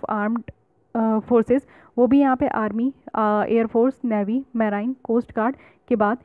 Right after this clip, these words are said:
यहाँ पर, अ, debate raise हुआ है weaponization of space। तो इसका मतलब क्या है पहले ये समझते हैं, यानी कि इसमें क्या है ना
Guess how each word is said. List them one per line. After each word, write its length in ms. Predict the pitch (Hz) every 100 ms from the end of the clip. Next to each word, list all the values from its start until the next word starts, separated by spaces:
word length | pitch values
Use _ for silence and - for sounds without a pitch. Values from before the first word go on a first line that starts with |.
| _ -
यहाँ 180 | 233 240
पर, 240 | 254 226
अ, 260 | - 214 214
debate 400 | 214 233 285 269
raise 200 | 254 247
हुआ 120 | 247
है 120 | 247
weaponization 680 | 254 220 226 220 214 208 254
of 180 | 277 -
space। 400 | 214 - 185 170 - _ _
तो 60 | 294
इसका 180 | 294 330
मतलब 260 | 294 294
क्या 140 | 285 302
है 100 | 285
पहले 200 | 262 226
ये 120 | 214
समझते 400 | 208 180 170 180
हैं, 220 | 180 185 - _ 226
यानी 200 | 233 262
कि 260 | 285 294
इसमें 300 | 262 254 285
क्या 160 | 277 277
है 60 |
ना 140 | 233